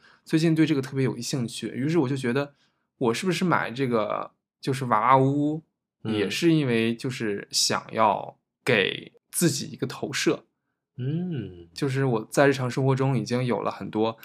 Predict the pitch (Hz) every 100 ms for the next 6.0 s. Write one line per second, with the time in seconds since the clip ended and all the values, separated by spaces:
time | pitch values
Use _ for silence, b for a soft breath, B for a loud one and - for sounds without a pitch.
0 | B B - 131 123 127 175 139 101 -
1 | - 156 156 104 139 139 135 120 117 131
2 | 113 131 - 101 98 120 160 143 - _
3 | _ _ - 120 127 113 131 139 127 131
4 | 135 135 180 175 147 - - b b b
5 | 123 127 151 135 113 113 - - 156 131